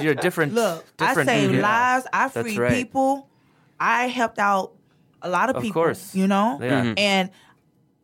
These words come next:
Speaker 2: I still give the honor to God
Speaker 1: Mm-hmm.
Speaker 2: for helping me do that.
Speaker 3: Yeah.
Speaker 2: But hello.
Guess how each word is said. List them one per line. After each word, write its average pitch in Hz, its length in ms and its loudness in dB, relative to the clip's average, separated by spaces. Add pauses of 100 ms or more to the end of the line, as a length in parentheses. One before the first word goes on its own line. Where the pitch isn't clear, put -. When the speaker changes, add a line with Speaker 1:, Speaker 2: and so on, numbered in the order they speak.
(200)
Speaker 2:
I 214 140 2
still 320 320 0
give 285 340 -2
the 233 220 0
honor 262 260 0
to 247 160 -8
God 196 480 0 (100)
Speaker 1:
Mm-hmm. 143 300 0
Speaker 2:
for 202 140 0
helping 220 360 -2
me 208 220 -6 (300)
do 285 220 2
that. - 360 -6
Speaker 3:
Yeah. 104 320 0 (240)
Speaker 2:
But 220 340 0
hello. 320 580 0